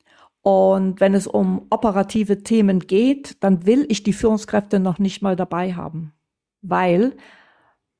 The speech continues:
Macht killt Kreativität. In dem Moment, wo die Führungskräfte dabei sind, werden die Ideen nicht mehr so wild sein, nicht mehr so frisch sein, nicht mehr so unkonventionell sein, sondern es werden von Haus aus nur mittelmäßige Ideen gebracht, weil jeder Sorge hat,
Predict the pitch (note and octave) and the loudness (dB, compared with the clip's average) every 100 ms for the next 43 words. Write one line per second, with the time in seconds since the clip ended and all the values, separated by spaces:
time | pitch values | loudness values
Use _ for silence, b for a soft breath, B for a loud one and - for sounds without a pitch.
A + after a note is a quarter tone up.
0 | _ F3+ A3 B3+ - - - A3+ G#3+ A3 | _ -2 0 -2 -10 -12 0 4 4 0
1 | - - G3+ F#3+ G3 F#3 F3+ F3+ E3 D3+ | -8 0 2 2 -2 -2 -2 -2 -4 -4
2 | - - _ _ _ - F3 A#3 B3+ A3+ | -10 -20 _ _ _ -2 4 4 6 4
3 | G#3 G#3 F#3+ - A3 G#3 G#3+ G#3 G3+ F#3 | 2 2 2 0 -2 0 -2 -2 -2 -4
4 | F3+ F3 A3 B3+ C#4+ - - G3 A#3 F4+ | -2 -2 0 0 -2 -8 -2 2 4 2
5 | G#4 G#3 F3 D3 G3 A#3+ C#4 G#3 F3+ C4 | -2 -8 -8 0 4 4 4 2 0 0
6 | - _ b b b b b b b - | -6 _ b b b b b b b -6
7 | - A3 - G3 C4 B3 G3+ A3 C4+ - | 0 0 2 2 4 6 6 6 4 -2
8 | G#3+ A#3 A3+ E3+ G3+ G3 G3+ C#4 C#4+ - | 0 2 2 4 2 4 2 2 -2 -2
9 | B3+ C#4+ E4+ G#3+ G#3+ - A3 G3+ G3+ - | -2 0 -2 -4 -4 -2 0 2 2 2
10 | B3+ - - B3 A3+ G#3+ G#3 G3+ G3 G3 | -2 -2 -4 0 2 0 0 0 2 2
11 | A3 C4+ - F#3+ F3+ F3+ - F#3+ F3+ F3 | 2 -2 -2 -2 -2 -4 -4 -2 0 0
12 | F3 F#3+ G3 G#3 G#3 G3 F#3+ F#3+ F3 G3+ | 0 2 2 2 2 2 0 -4 0 0
13 | G#3+ G#3 G3+ F#3 G3 G3+ - G3 F#3+ F#3 | 2 0 0 0 0 -2 -2 -2 0 2
14 | F#3 B3+ B3+ A3 F#3 F3+ F#3+ F#3+ F3+ - | 2 2 0 0 2 0 -2 -4 -2 -2
15 | E3 G3 G3 G3 - G3 - F3 E3 E3+ | -2 -2 0 -2 -2 -4 -2 0 0 2
16 | G3+ G3 F#3 E3+ E3+ F#3 E3+ F3 E3+ | 2 2 2 2 0 2 0 0 -2